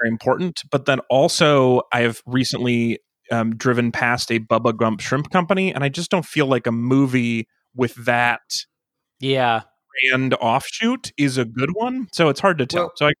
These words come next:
Speaker 1: glad to hear
Speaker 3: Bubba Gump's a real thing before the movie.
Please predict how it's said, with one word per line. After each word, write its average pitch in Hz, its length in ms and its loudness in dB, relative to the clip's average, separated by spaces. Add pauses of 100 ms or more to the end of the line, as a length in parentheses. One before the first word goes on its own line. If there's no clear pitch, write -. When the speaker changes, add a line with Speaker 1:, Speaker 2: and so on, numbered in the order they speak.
(200)
Speaker 1:
glad 127 120 -2
to - 80 -2
hear 196 80 4
Speaker 3:
Bubba 202 180 -8
Gump's 196 340 0
a 170 100 -2
real 151 240 -2
thing 139 300 -8
before 127 400 -2
the 104 120 -10
movie. 87 420 -18